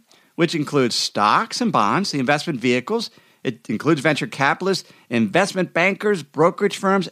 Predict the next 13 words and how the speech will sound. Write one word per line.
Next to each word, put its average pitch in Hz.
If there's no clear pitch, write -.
and 139
many 185
other 156
stakeholders, 123
is 190
founded 165
on 135
growth. 123
It 117
needs 160
growth 123
to 117
survive. 139